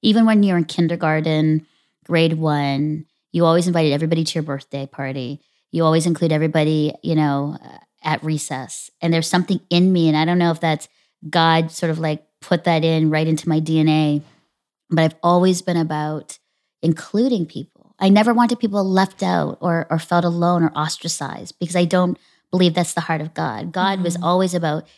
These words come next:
Speaker 1: everybody is invited to the table
Speaker 2: Mm-hmm.
Speaker 1: and everybody. And, and, you know, Ellen, maybe that's also part of being adopted.
Speaker 2: Mm-hmm.
Speaker 1: You know, I, I, being adopted, you know,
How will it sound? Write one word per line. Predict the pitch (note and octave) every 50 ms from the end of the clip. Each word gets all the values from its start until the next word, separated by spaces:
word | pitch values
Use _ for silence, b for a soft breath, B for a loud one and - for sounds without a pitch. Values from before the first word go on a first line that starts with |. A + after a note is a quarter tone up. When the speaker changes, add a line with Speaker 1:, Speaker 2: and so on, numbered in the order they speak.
| b b _ -
Speaker 1:
everybody | F#3+ G3 F#3+ G#3 G3 F#3+ E3 F3+ E3 D3+ D3 C#3+ D3 - - _ _ _ _ _ -
is | E3+ D#3+ D#3 D#3 D3+ D3 - - - _ _ _ _ _ _ -
invited | E3 E3 D3+ - D3+ D3+ D3+ D#3 D3+
to | - - -
the | D3
table | - - - C#3+ C3 C3+ - - - - - E3 - _ G3+
Speaker 2:
Mm-hmm. | G3 F3 - G3 G3
Speaker 1:
and | E3+ D#3+ -
everybody. | - F3 F3+ F3+ G3 F3+ F3+ E3 D3+ C3 - E2+ - -
And, | A3+ A#3+ A#3+ -
and, | - B3 B3+
you | C4+
know, | C4+ C#4
Ellen, | - C4 C4 B3
maybe | A#3+ A#3 B3 A#3+ C4+ A#3+
that's | B3 A3 - -
also | F#3+ F3+ E3+ - F3+
part | F3 - - F3 D#3+ D#3+
of | E3 D#3 D3+ - _ _ _ _ _ _ _ _ _ _ _
being | D3+ F3 D#3 D#3
adopted. | D#3 F#3 G3 B3+ C4+ - - - D#3+ - - - _ -
Speaker 2:
Mm-hmm. | A3 G#3 F#3 - - A3 G#3+ G#3
Speaker 1:
You | F#3+ F#3
know, | F3+
I, | F3 E3+ E3 E3+ F3 F3 - -
I, | -
being | F3+ D#3+ F#3 F3 E3+
adopted, | E3 D#3+ F3 D#3+ D#3+ D#3+ - - - E3 D#3+ D#3+ D#3+ D#3+ - -
you | - E3+
know, | E3+ E3 D#3+ D#3 D#3 D#3 E3 -